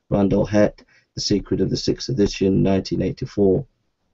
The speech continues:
Here is a brief partial overview of that true scientists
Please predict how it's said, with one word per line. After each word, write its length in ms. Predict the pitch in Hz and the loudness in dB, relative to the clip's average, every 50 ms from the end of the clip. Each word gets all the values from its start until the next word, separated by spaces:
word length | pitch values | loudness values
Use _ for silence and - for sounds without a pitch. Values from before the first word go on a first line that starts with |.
| _ _ _ _ _ _ _ _ _ _ _ _ _ _ _ _ _ _ _ _ _ _ _ _ _ _ _ _ _ _ _ _ _ _ _ _ _ _ _ _ _ _ _ _ _ _ _ _ _ _ _ _ _ _ _ _ _ _ _ _ _ - - - - - - - - _ _ _ _ _ _ _ - | _ _ _ _ _ _ _ _ _ _ _ _ _ _ _ _ _ _ _ _ _ _ _ _ _ _ _ _ _ _ _ _ _ _ _ _ _ _ _ _ _ _ _ _ _ _ _ _ _ _ _ _ _ _ _ _ _ _ _ _ _ -16 -16 -16 -16 -20 -20 -20 -20 _ _ _ _ _ _ _ 2
Here 220 | - 131 139 156 151 | 6 8 8 10 8
is 120 | 135 117 | 8 6
a 40 | 104 | 4
brief 300 | - 123 127 135 131 - | 6 8 8 6 6 6
partial 400 | - 117 117 123 123 - 113 107 | 2 4 4 4 4 2 0 2
overview 540 | 107 110 104 101 101 95 98 101 101 98 98 | 2 2 2 2 -2 -2 0 2 2 2 2
of 80 | 95 95 | 2 2
that 220 | 101 98 - - | 0 0 -2 -4
true 220 | - - - 107 107 | -8 -4 -2 -2 -2
scientists 760 | 104 - 104 101 101 98 98 - - 98 - - - - | -2 -2 -2 0 0 -2 -4 -4 -8 -10 -10 -10 -16 -18